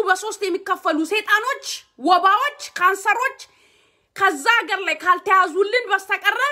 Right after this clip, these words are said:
ሰላም አናገኝም። ይሄንን ወቁ። ሶስት ቢምቢ፣ ሶስት፣ ሶስት ሰይጣኖች። አፍሪካ ራሱ ሰላም ሆና ትኖራለች።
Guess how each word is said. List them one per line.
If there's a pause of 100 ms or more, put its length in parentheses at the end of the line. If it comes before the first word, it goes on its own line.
(420)
ሰላም
አናገኝም። (480)
ይሄንን
ወቁ። (420)
ሶስት
ቢምቢ፣ (180)
ሶስት፣ (120)
ሶስት
ሰይጣኖች። (1400)
አፍሪካ (160)
ራሱ (100)
ሰላም
ሆና
ትኖራለች።